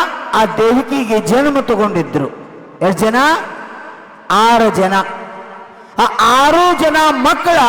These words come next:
ನೇಮಿನಾಥ ತೀರ್ಥಂಕರ ಸಮೋಷರದಾಗ ಹೋಗಿ ಆ ಭಗವಂತನ ದರ್ಶನ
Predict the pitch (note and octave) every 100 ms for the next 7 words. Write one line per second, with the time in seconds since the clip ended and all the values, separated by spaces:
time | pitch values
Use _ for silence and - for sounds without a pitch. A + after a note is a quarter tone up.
0 | B3+ C#4+ - - - - E3+ F#3+ B3 C4
1 | C#4 D#4+ E4+ E4+ D#4 D#4 D4+ D4+ D4 D4
2 | D4 D4 C#4+ - C4+ D4+ D#4 D4 D4 C#4
3 | C#4 C#4+ A#3+ C#4+ D#4+ B3+ G#3+ A#3+ C#4 C4
4 | - - A3 C4 C4 C4 D4 D#4 D#4 D#4
5 | D4 C#4 C4+ - D4